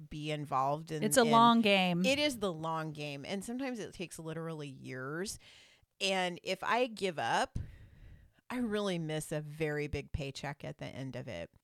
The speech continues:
Speaker 1: You know, hopefully by this point you've recognized a few of those things, and now you have a little better understanding of maybe how it shows up in your business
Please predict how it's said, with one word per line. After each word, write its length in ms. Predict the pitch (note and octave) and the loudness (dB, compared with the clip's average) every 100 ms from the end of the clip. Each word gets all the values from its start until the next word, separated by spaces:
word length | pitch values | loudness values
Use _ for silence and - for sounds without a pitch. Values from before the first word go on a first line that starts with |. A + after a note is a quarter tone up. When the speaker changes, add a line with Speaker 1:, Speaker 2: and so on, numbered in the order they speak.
| _ | _
Speaker 1:
You 320 | F3+ A#3+ C#4 | -10 -6 0
know, 180 | C4+ A#3+ | 2 2
hopefully 500 | C4+ E4+ F#4 E4+ C4 | 2 0 -2 -2 -4
by 220 | - F3+ | 0 0
this 200 | E3+ E3+ | 2 -2
point 280 | - G3+ E3 | -2 -4 -4
you've 180 | E3+ D#3+ | -6 -4
recognized 640 | D#3 - E3+ D#3+ D#3+ D#3 | -6 -6 -8 -6 -6 -6
a 60 | F#3+ | -10
few 280 | - E3 D#3+ | -8 -6 -6
of 140 | D3+ | -4
those 180 | C#3 D3 | -6 -8
things, 380 | - C3+ C#3+ D3+ | -8 -10 -8 -10
and 120 | D#3 | -8
now 200 | D#3 D#3+ | -4 -2
you 180 | F3 F3 | 0 0
have 240 | F3 E3 | -2 -2
a 40 | D#3+ | -2
little 260 | D#3+ D#3+ | -4 -4
better 260 | D#3 D3+ D3 | -4 -4 -4
understanding 640 | D3+ C#3+ - D3+ D#3 D#3 | -4 -8 -8 -8 -8 -6
of 140 | D3+ D3+ | -8 -6
maybe 260 | D3 D3 | -8 -8
how 360 | D#3+ - D3+ E3 | -10 -2 0 2
it 140 | E3 | -2
shows 340 | - D3 D3+ D#3 | -4 -6 -6 -2
up 280 | D3+ D3 - - - - _ _ - | -2 -2 -6 -16 -20 -20 _ _ 4
in 240 | A3 A#3+ | 4 4
your 240 | A3 F3 D#3 | 2 0 0
business 680 | D#3 D#3+ F3+ E3+ D#3+ - | -2 -2 -2 -2 -2 -6